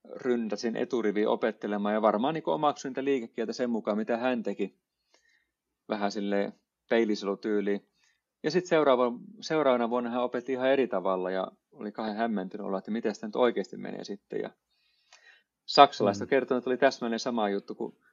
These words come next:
Speaker 1: Liu Hanweni kävi heille opettamassa.
Speaker 2: Aivan.
Speaker 1: Ja tota, sitten Tsumura puhuu myös siitä, että, että hänestä on tärkeää, että ihmiset tutustuu eri koulukuntiin, että tavallaan niinku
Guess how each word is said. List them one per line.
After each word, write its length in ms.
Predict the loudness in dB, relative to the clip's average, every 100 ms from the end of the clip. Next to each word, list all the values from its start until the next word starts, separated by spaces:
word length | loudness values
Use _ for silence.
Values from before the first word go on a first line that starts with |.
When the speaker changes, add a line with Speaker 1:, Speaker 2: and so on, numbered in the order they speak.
| _ -2
Speaker 1:
Liu 180 | 0
Hanweni 380 | 0 -2 0 0
kävi 380 | 2 4 4 2 -6
heille 280 | -2 0 0
opettamassa. 680 | -2 -4 -8 -10 -10 -10 -10 -14 _ _ _ _ _ _ _ _ _ -10
Speaker 2:
Aivan. 200 | -8 -10 -12 _
Speaker 1:
Ja 200 | 6 6
tota, 500 | 8 4 8 6 6 _ _ _
sitten 280 | -4 -2 0
Tsumura 320 | 0 2 4
puhuu 220 | 2 0 -2
myös 200 | -2 -2
siitä, 260 | -2 0
että, 200 | -2 -2 -4 -8 _
että 140 | -14 -8
hänestä 300 | -6 -4 -4
on 60 |
tärkeää, 380 | 0 2 2 -2
että 180 | -2 -4 -8
ihmiset 300 | -8 -10 -10
tutustuu 400 | -8 -8 -2 0
eri 200 | 2 0
koulukuntiin, 800 | 2 2 0 -2 -6 -6 -4 -4
että 140 | -6
tavallaan 440 | -6 -2 0 0
niinku 300 | -2 -6 -8